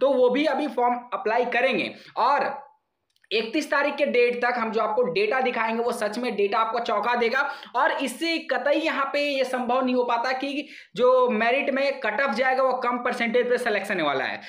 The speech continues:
ठीक है। सिलेक्शन लेना बहुत ही मुश्किल होते जा रहा है धीरे धीरे करके रेलवे अप्रेंटिस के, चाहे all over इंडिया में, चाहे आप साउथ में बात कर लीजिए, साउथ सेंट्रल में बात कर लीजिए, उसके बाद साउदर्न रेलवे में बात कर लीजिए, ठीक है। तो ऐसा कोई भी डिवीजन नहीं बचा है जहाँ पे अब आपका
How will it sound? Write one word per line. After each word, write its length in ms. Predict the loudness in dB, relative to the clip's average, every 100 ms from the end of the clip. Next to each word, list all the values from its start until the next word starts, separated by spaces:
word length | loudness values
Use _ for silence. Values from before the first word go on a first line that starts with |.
| -6
ठीक 140 | -4 0
है। 120 | -2 -4 -12
सिलेक्शन 520 | -2 2 2 2 0
लेना 280 | 4 4 4
बहुत 360 | 2 2 2 0
ही 60 |
मुश्किल 380 | 0 0 -2 -2
होते 240 | -2 0 2
जा 140 | 2
रहा 140 | 0
है 80 | 0
धीरे 200 | 0 0
धीरे 180 | 2 0
करके 260 | 0 0 0
रेलवे 260 | 0 0
अप्रेंटिस 420 | 0 0 0 -2 -2
के, 100 | -2
चाहे 200 | 2 2
all 220 | 4 4
over 140 | 4 2
इंडिया 220 | 0 0
में, 60 |
चाहे 120 | 0 -2
आप 80 |
साउथ 380 | -2 0 0 0
में 120 | 0
बात 220 | 2 0 0
कर 60 |
लीजिए, 340 | -2 0 2 2 0 -8 -14 -2
साउथ 240 | 0 0
सेंट्रल 340 | 0 0 2 2
में 100 | 2
बात 200 | 0 0
कर 80 | 0
लीजिए, 440 | 0 0 2 0 -2 -14 -10
उसके 220 | -4 -2
बाद 280 | 0 0 2 0
साउदर्न 400 | 0 0 2 2
रेलवे 280 | 2 4 4
में 100 | 4
बात 240 | 2 2
कर 80 | 0
लीजिए, 420 | 0 2 2 2 -2 -12 _
ठीक 140 | -4 0
है। 140 | 0 -2 -6 -2
तो 140 | 0
ऐसा 260 | 2 0 0 2
कोई 200 | 2 2
भी 120 | 0
डिवीजन 380 | 0 0 0 0
नहीं 200 | 0 0
बचा 240 | 0 0
है 160 | -2 0
जहाँ 240 | 0 0
पे 100 | 0
अब 100 | 0
आपका 240 | -2 -2